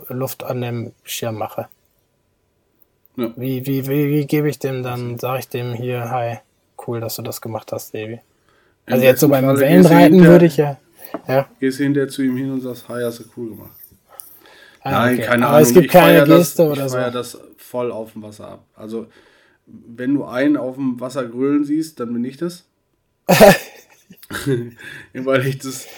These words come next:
Speaker 2: weil ich das einfach so geil finde, wenn, wenn einer irgendwas vor mir steht, hinter mir steht, neben mir steht, ich guck die Leute an,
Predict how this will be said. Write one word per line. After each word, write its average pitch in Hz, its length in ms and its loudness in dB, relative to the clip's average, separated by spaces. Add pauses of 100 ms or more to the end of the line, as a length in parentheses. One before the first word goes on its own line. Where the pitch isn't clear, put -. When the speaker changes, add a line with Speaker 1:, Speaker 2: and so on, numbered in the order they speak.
(380)
Speaker 2:
weil 120 120 -4
ich 123 80 -8
das 135 160 -8
einfach 135 280 -2
so 143 220 -4
geil 139 260 2
finde, 143 400 -2
wenn, 131 340 0
wenn 127 160 -4
einer 131 320 -4
irgendwas 131 420 -6
vor 143 300 -2
mir 156 120 2
steht, 151 320 -4
hinter 143 260 -4
mir 139 180 -4
steht, 139 260 -10
neben 143 200 -4
mir 151 100 -4
steht, 147 260 -10
ich 131 180 -18
guck 139 220 -16
die 135 80 -14
Leute 123 320 -10
an, 151 420 -6